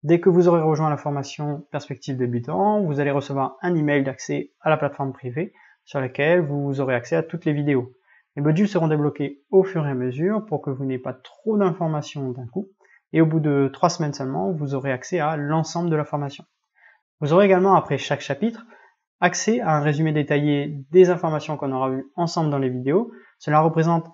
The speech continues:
un livre de cent quatre-vingt-onze pages sur la perspective et plus de quatre-vingt-dix exercices pratiques. Chaque semaine, vous aurez aussi accès aux corrections des élèves en fonction des modules correspondants. De plus,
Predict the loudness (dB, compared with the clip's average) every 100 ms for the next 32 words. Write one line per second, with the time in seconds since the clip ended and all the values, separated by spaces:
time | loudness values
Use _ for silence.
0 | _ _ _ -4 0 2 2 2 2 2
1 | 0 0 -2 -4 -4 -2 -4 -2 -2 -2
2 | -6 -8 -4 -2 0 -2 -6 -4 -2 -2
3 | -6 -10 -16 -6 -2 0 -2 -2 -2 -2
4 | -2 -4 -6 -6 -4 -2 -2 -2 -2 -4
5 | -6 -8 -8 -6 -6 -10 -20 _ _ -20
6 | _ _ -2 -2 0 0 2 2 0 0
7 | 0 0 0 -2 -4 -4 -4 -4 -4 -4
8 | -4 0 2 2 2 0 -2 -2 0 0
9 | 2 2 2 -2 -4 -6 -4 -4 -2 0
10 | 2 2 0 -2 0 -2 -2 -8 -10 -14
11 | _ _ _ _ -8 2 2 2 -8